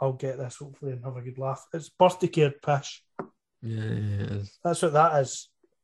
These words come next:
Speaker 1: wackaging-wise. And, and,
Speaker 2: Mm.
Speaker 1: and it's just, what we'll do is we'll, we'll ring all the bells. And if we ring all the bells,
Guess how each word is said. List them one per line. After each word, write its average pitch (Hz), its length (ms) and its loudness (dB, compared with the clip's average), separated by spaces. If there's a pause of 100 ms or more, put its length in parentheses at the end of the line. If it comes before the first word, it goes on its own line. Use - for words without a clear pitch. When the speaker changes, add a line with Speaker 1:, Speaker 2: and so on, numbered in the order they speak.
(680)
Speaker 1:
wackaging-wise. 131 920 2
And, 131 280 -4
and, 135 280 0
Speaker 2:
Mm. - 100 -8
Speaker 1:
and 135 380 -2 (1080)
it's 156 180 -14
just, - 460 0 (300)
what 202 140 2
we'll 185 100 6
do 165 120 6
is 147 140 6
we'll, 135 180 0
we'll 143 340 -2
ring 156 320 6
all 143 180 6
the 135 120 2
bells. 143 600 2
And 156 100 -4
if 139 120 -4
we 156 100 0
ring 190 220 4
all 180 120 8
the 143 100 4
bells, 139 500 0